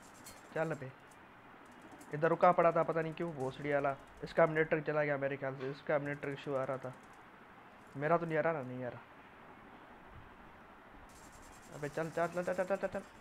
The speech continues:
हाँ, हमें मार दिया आएगा भोसड़ी के। क्या करें भाई साहब,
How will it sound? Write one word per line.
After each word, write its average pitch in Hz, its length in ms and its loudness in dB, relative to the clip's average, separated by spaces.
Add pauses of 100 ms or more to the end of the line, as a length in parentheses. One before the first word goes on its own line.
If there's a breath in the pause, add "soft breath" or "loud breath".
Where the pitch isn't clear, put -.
(140)
हाँ, 143 440 -4 (1000)
हमें 170 280 4
मार 175 220 8
दिया 170 140 2
आएगा 165 180 4
भोसड़ी 147 500 -2
के। 196 160 -4 (2000)
क्या 170 200 6
करें 160 360 0
भाई 147 220 2
साहब, 151 440 4